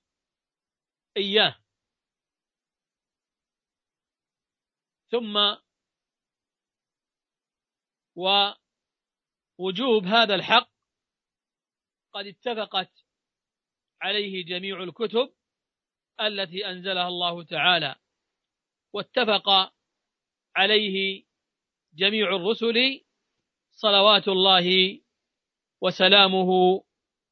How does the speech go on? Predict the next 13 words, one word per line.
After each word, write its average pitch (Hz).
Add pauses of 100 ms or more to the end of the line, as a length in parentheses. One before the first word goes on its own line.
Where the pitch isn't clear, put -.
(420)
عليهم. 175 (1300)
ثم 220 (800)
قال 214
الإمام 190
المصنف 185
رحمه 180
الله: 190 (840)
"الرابعة 208 (720)
عشرة 202 (260)
معرفة 220 (400)
حق 233
العباد 196
عليه 208